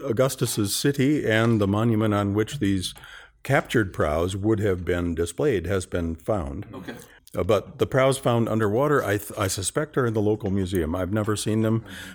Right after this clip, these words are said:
Speaker 1: because they've only been discovered within the last, I would say, twenty years.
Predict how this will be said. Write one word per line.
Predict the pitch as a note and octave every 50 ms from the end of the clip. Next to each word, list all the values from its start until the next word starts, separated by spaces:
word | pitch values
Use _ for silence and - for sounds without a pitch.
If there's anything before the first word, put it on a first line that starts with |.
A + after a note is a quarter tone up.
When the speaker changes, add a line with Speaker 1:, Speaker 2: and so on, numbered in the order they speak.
| - _
Speaker 1:
because | - - - A#2 G#2+
they've | A#2 G#2+
only | B2 C3+ C#3+ D3 C#3
been | A#2 A2 A#2 A2 A2 G#2 G2 G2+ F#2 -
discovered | - - G#2 - - A#2+ A2+ A#2 A#2+ G#2+
within | G2+ G2 F#2+ G#2 A#2 A#2
the | A2+
last, | G#2 G2+ G2 G2+ G#2 F#2+ - - _ _ - _
I | - F#2+ G2+
would | G#2+ G2
say, | - - F#2+
twenty | F2 - - A2+ A2 G#2+
years. | G2+ G#2+ A2 A#2+ D3 E3+ - -